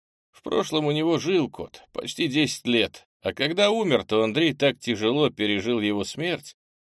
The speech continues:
что решил больше домашних животных не заводить. Рабыня не сразу, но решилась приблизиться, встала перед зверем на колени,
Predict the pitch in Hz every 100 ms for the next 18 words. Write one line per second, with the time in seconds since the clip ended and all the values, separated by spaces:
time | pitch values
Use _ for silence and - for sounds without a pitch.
0 | _ - - 226 196 226 180 156 160 107
1 | 95 113 147 - 90 92 101 120 98 98
2 | - _ 101 139 110 95 - - - -
3 | - _ _ _ _ _ - 170 214 269
4 | 233 214 - 220 247 139 107 185 190 -
5 | 156 160 - 214 190 - 120 113 87 98
6 | 92 113 - 190 190 _ - - - 95
7 | 95 104 107 135 131 110 123 147 143 143
8 | 143 139 143 143 143